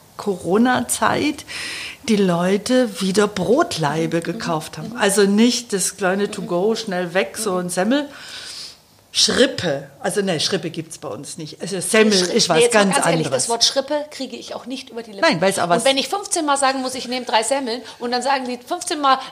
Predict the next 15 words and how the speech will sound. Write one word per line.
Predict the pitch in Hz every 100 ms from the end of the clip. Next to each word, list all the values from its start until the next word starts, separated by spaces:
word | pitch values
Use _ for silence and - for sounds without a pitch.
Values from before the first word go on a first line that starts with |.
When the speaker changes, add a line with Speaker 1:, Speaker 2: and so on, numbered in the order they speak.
| -
Speaker 2:
"Äh, | 247 247
wat? | 262 392 - - -
Äh, | 240 220
Semmeln, | 269 311 214 175
hier. | 247 254 120 - - - _ - - _ _ _
Das | 247 240
hier." | 214 175 -
Speaker 1:
Ja. | 208 156 - - - _ -
Speaker 2:
Äh, | 226 214
oh, | 220 226 -
ich | 262
kann | - 254
nicht | 254 - -
Schrippe | - 214 254 247 190
sagen. | 175 165